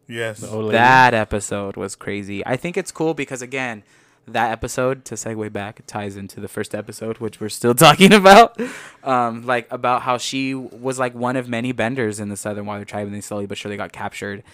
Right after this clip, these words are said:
Speaker 3: and how the, um,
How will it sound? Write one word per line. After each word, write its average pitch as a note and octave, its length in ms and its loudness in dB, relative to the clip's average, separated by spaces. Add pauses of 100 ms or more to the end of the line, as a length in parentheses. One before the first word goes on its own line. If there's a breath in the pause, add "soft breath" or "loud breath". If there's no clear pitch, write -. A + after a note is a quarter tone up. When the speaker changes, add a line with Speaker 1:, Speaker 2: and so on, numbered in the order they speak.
(260 loud breath)
Speaker 3:
and G#2+ 140 -10
how G#2+ 380 -2
the, G#2 720 -10 (540 soft breath)
um, G2+ 600 -8